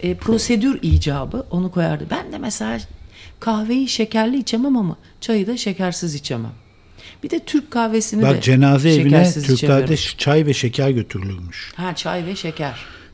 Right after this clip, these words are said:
Speaker 2: Evet, Karadenizli bir dinleyicimiz Esin diyor ki, e, "Amerikalılar Rizelileri yollatmasın buradan bize." diyor. "Canımızı sıkmasınlar." diyor. "Karışmasınlar bu işlere." diyor.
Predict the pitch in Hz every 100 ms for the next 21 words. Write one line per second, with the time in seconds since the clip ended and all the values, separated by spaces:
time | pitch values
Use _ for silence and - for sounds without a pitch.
0 | - 131 131 - 139 160 165 156 139 139
1 | 127 127 139 135 147 160 143 135 139 -
2 | 165 156 175 175 175 160 151 - - 131
3 | 120 117 123 143 160 160 143 151 139 143
4 | 156 147 143 143 147 143 156 160 143 -
5 | 135 123 120 117 120 110 123 113 143 135
6 | 135 139 139 147 - 143 135 - 117 110
7 | 107 120 127 131 135 135 135 120 113 107
8 | 104 104 98 - 95 90 90